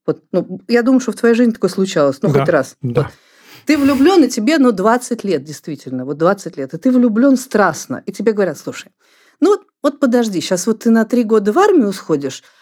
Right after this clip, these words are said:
Speaker 1: она там съездит в Европу, получится, а потом вы поженитесь». Ты чё говоришь? Вы что, охренели? Берёшь девушку и увозишь её с собой, в, не знаю, в горы, на
Speaker 2: Да,
Speaker 1: море?
Speaker 2: да, да.
Speaker 1: Вот и всё. Я была страстно влюблена в психологию. Представить себе,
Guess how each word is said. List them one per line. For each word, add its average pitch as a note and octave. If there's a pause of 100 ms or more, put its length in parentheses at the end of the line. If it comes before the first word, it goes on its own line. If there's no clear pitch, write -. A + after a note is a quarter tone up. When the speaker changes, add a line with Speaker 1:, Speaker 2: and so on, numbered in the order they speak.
(100)
Speaker 1:
она B3
там A3+
съездит G3+
в -
Европу, D#4
получится, A3
а A3
потом D4+
вы C#4+
поженитесь». G3+
Ты G#3
чё A#3+
говоришь? F3
Вы A3+
что, D4+
охренели? D#4+
Берёшь B3+
девушку C#4+
и B3
увозишь C4+
её C4
с -
собой, A#3+
в, G3+
не G#3+
знаю, F3+
в D#3+
горы, F3
на E3+
Speaker 2:
Да, D#3
Speaker 1:
море? G3+
Speaker 2:
да, C#3
да. C#3+
Speaker 1:
Вот G4+
и G4+
всё. -
Я A3
была C#4+
страстно D4
влюблена B3
в C4+
психологию. G#3+
Представить B3+
себе, G#3